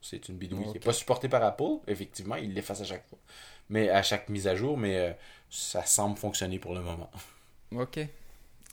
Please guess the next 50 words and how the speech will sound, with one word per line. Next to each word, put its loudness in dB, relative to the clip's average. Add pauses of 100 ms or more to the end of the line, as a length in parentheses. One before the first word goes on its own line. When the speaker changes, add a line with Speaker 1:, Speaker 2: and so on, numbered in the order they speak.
(120)
Speaker 2:
Voilà, 10
donc 0
ça 2
conclut, -2
euh, 2
notre -4
émission, -4
euh, -6
aujourd'hui. -8
On -8
a -6
un -6
petit -12
peu -8
dépassé -6
notre -10
temps -8
habituel, -4
mais -6
on -6
avait -4
beaucoup -10
de -2
choses -2
à 2
dire. -6
Et -8
puis -6
c'est -4
le -4
retour -6
de -10
vacances. -6
Ça -10
fait -8
plus -10 (260)
de -10
quatre -6
semaines 0
qu'on -10
n'a -6
pas -6 (200)
enregistré -6
quoi -6
que -10
ce -6
soit. -8
Donc, -8
Speaker 1:
C'est -8
terrible. 4